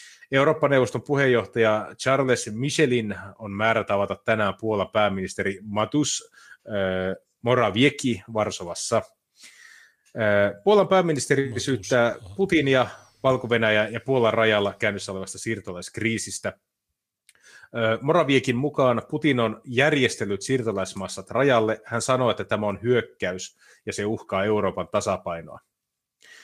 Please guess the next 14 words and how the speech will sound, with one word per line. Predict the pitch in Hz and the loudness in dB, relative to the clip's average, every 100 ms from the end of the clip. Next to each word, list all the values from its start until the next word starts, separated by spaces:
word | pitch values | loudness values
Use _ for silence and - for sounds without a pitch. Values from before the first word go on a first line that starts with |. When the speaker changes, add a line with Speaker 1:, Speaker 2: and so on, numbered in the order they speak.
| - _ _ | -20 _ _
Speaker 1:
Lukašenka | 156 214 165 180 165 - | 2 4 4 2 2 2
on | 113 | 2
toimeenpannut | 165 165 139 104 104 98 | 6 4 4 2 0 -2
tämän | - 95 95 | -4 -6 0
hyökkäyksen, | 175 170 - 123 - 120 110 | 0 0 0 0 0 -4 -6
mutta | 104 117 | -6 -4
sen | 123 110 | -2 -2
on | 104 | 0
järjestänyt | 110 117 101 - 92 92 | 0 0 -2 -4 -10 -10
Moskova, | 107 117 113 - 98 98 - - - _ | -4 -2 -2 -6 -2 -2 -4 -14 -20 _
sen | - 101 | -6 -2
on | 101 | 2
järjestänyt | 113 110 - 95 - | 4 2 0 -6 -6
Putin, | - 127 117 98 | -4 -2 0 0